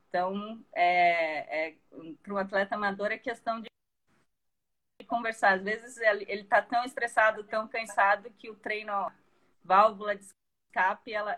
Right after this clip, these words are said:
ela vai ser um estresse a mais pra ele. Então, às vezes, é, replanejar ou, ou, ou rasgar, a gente fala, né? Rasgar aquele planejamento,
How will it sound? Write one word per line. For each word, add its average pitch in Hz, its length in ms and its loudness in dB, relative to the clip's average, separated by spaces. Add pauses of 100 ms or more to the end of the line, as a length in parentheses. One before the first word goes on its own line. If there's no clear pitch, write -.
ela 185 200 -4
vai 190 160 -6
ser 202 300 -8
um 214 180 -12
estresse 208 520 4 (300)
a 233 80 4
mais 208 280 2
pra 233 220 0
ele. 147 240 -8 (160)
Então, 175 520 -4 (340)
às 170 140 -8
vezes, 202 220 0 (360)
é, 156 880 2
replanejar 196 760 0 (680)
ou, 170 480 -6
ou, 165 260 -8 (100)
ou 165 280 -2
rasgar, 185 540 4
a - 40 -2
gente - 260 -20
fala, 165 180 -2
né? 185 140 -6
Rasgar 185 400 -2
aquele 220 240 -6
planejamento, 202 840 -10